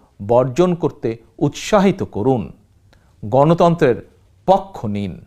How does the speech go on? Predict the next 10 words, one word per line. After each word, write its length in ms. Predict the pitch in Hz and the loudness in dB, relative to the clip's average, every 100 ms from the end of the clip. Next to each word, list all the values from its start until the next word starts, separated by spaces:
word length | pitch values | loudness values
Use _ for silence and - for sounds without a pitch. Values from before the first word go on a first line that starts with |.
| _ _ _ _ - | _ _ _ _ -4
জনগণের 580 | 117 143 139 131 123 98 - _ - - | 2 2 2 0 -2 -6 -12 _ -12 -4
সঙ্গে 300 | 147 147 147 - | 0 2 0 0
থাকুন, 340 | 143 - 190 190 190 _ _ _ 117 | -2 2 0 0 -8 _ _ _ -4
জনগণকে 800 | 113 143 175 190 240 226 147 98 - _ _ - | 2 4 4 2 0 -4 -8 -10 -14 _ _ -12
সঙ্গে 480 | - 208 196 139 110 - _ 110 117 | -2 0 0 -2 -4 -10 _ -6 -2
রাখুন। 460 | 123 - 180 127 78 - _ _ _ _ _ _ _ _ _ _ _ _ | -2 -2 -2 -2 -6 -20 _ _ _ _ _ _ _ _ _ _ _ _
প্রিয় 180 | 147 180 202 | 2 4 4
দেশবাসী, 540 | 208 208 127 - - - _ _ _ _ _ _ _ _ _ _ - | 4 4 2 0 -12 -18 _ _ _ _ _ _ _ _ _ _ -10
বর্তমানে 600 | 104 135 - 202 202 196 - | 2 2 2 2 2 0 -2
শুধু 160 | 135 | -4